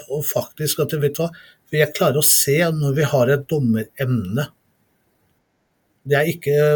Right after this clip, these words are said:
vanskelig for oss som har holdt på en del år å, å finne den personen. Og da vi begynner å snakke da, så kan det hende det er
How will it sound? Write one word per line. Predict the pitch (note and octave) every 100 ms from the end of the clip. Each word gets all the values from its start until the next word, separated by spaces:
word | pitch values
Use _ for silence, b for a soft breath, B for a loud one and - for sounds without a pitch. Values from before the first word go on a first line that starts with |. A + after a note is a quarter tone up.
| D3+
vanskelig | D#3 D#3+ B2+ - C#3
for | - D3
oss | -
som | D#3
har | C#3+
holdt | D3 A#2+ -
på | B2+
en | B2
del | B2+ B2+
år | A#2 C#3+ D3
å, | C3+ C3
å |
finne | - - - - D3 A#2 A2+ A#2+
den | A2+ A2
personen. | - - A2 C3 - b b b -
Og | D3
da | C#3 D3
vi | D3
begynner | D3+ C3+ D3
å |
snakke | - D3+ - -
da, | E3+ F#3+
så | F3+
kan | E3+
det | E3
hende | E3+ D#3 D3+
det | D#3+ F#3
er | - F3+ D#3+